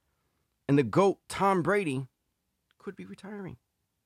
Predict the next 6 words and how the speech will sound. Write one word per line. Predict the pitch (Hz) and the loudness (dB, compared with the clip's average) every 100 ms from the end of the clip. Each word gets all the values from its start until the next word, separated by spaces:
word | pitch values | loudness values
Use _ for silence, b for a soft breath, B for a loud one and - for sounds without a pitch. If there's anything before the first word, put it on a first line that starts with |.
| _ _ _ _ _ _ _ _ _ _ _ _ _ | _ _ _ _ _ _ _ _ _ _ _ _ _
People | - 175 202 - 156 143 | -8 -4 -4 -4 -4 -4
are | 95 | -6
continuously | - 110 104 135 135 117 | -10 -8 -8 -10 -12 -12
talking | 117 113 113 | -12 -10 -10
about | 107 104 - | -8 -8 -6
overtime | 117 117 113 - 90 95 | -8 -8 -8 -12 -12 -10